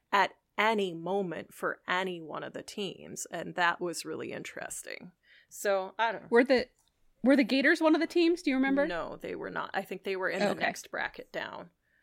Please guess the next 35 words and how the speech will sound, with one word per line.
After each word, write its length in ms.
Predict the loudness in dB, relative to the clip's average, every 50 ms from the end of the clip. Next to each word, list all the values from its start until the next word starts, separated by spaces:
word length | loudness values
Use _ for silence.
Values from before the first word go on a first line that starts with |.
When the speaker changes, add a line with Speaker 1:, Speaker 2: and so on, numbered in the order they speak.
| _ _ _ _ _ _ -10
Speaker 1:
Um, 320 | -8 -6 -6 -6 -8 -8 -6
but 100 | -4 -4
Speaker 2:
Okay, 180 | -4 -2 2 6
yeah, 160 | 8 8 8
they're, 160 | 8 6 2 2 _ 4
they've 160 | 4 4 6
been 180 | 6 4 4
pretty 200 | 6 4 4 4
good 180 | 4 2 2 2
with 120 | 0 -2
gymnastics 360 | -2 -2 -2 0 2 2 4 4 4 2
for 60 | 2 0
Speaker 1:
Yeah. 40 | -2
Speaker 2:
the 60 | -2
past 360 | -2 -2 -2 -2 -4 -8 -10 -8
few 120 | -6 -4
years. 300 | -2 -2 0 0 0 0
I 80 | 0 0
Speaker 1:
Yeah. 60 | 0
Speaker 2:
do 80 | -2
know 160 | -2 -4 -4 -4
that. 220 | -4 -4 2 6
Women, 340 | 8 8 8 8 4 2 2
women's 340 | 4 6 8 8 8 8 6
Speaker 1:
Right. 80 | 6 4
Speaker 2:
gymnastics, 540 | 2 2 0 -2 -4 -8 -10 -12 -8 -6
at 60 | -6 -4
Speaker 1:
No, 80 | -4 -4
Speaker 2:
least, 80 | -4 -4
Speaker 1:
this 200 | -4 -4 -4 -4
Speaker 2:
I 40 |
would 80 | -2 -2
say. 120 | 0 0 -2
Speaker 1:
was, 400 | -4 -6 -8 -10 -10 -10 -12 -12 _ -8
uh, 540 | -6 -4 -4 -4 -4 -4 -6 -6 -6 -8